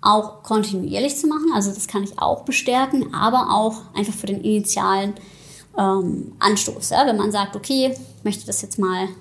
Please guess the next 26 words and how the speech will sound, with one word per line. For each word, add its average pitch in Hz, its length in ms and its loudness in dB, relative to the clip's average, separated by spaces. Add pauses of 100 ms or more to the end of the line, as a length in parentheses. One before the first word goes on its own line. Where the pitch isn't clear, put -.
(140)
mit 208 360 2
reinnehmen", 240 1200 2 (560)
ähm, 214 300 2
und 214 100 0
sagen, 196 540 0
"Okay, 208 520 0 (360)
ähm, 202 480 0 (760)
ich 226 180 0
kann 220 220 2
mir 202 140 2
vorstellen, 208 500 -2
dann 190 100 -4
nachher 202 400 -2
auch - 140 -4
solche 185 300 -6
Meetings 208 400 0
zu 180 100 -6
moderieren 247 640 0
und 196 140 -2
auch 190 160 -4
meine - 160 -4
Teamkultur, 233 720 0 (420)
äh, - 280 -6
gibt 226 340 -2
das 214 260 0
her", 220 520 2